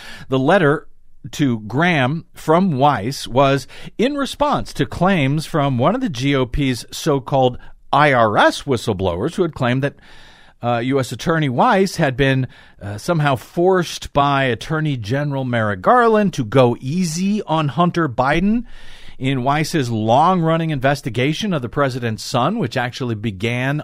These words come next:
under the, uh, Donald Trump administration. Now, Hunter Biden was eventually charged several weeks ago on two misdemeanors for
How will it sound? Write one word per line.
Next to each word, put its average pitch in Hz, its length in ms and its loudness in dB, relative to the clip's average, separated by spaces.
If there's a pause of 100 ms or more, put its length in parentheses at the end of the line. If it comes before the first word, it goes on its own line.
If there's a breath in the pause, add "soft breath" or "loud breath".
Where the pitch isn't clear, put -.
under 135 460 2
the, 120 300 0
uh, 120 120 4
Donald 113 360 0
Trump 135 280 -4
administration. 131 880 -2 (720 soft breath)
Now, 120 140 2
Hunter 143 260 0
Biden 147 320 2
was 135 140 0
eventually 135 400 -2
charged 165 680 0
several 123 480 0
weeks 208 380 -2
ago 123 380 2
on 113 240 0
two 156 460 0
misdemeanors 160 840 0 (300 loud breath)
for 147 280 4